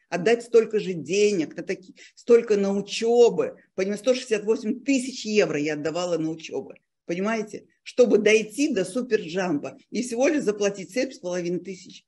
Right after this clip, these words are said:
чтобы стать счастливой. <laughs> Ну и представляете, какой поиск мне дал.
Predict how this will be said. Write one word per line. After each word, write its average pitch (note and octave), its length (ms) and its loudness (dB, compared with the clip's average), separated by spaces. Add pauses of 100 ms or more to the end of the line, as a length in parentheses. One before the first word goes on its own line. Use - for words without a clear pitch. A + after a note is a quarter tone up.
(140)
чтобы F#3+ 240 -8
стать F#3+ 260 -2
счастливой. E3 580 -6
<laughs> - 60 -20 (1000)
Ну C#4+ 80 2
и F#4+ 60 6 (840)
представляете, C#4+ 460 0
какой D4+ 500 0
поиск D#4 720 2
мне B3 300 0
дал. - 460 -8